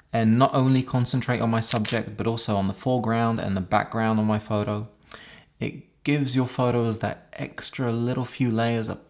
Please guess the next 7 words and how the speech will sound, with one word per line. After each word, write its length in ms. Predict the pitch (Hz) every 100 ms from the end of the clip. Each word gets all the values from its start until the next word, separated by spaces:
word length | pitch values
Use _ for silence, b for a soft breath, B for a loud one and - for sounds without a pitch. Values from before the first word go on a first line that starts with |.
| _ -
funkiness. 800 | 117 - - - - - - - _ - - - _ -
If 160 | -
you've 120 | 143 151
been 120 | 147
shooting 640 | - 117 110 95 92 101
with 140 | 107 95
auto 500 | 107 95 98 95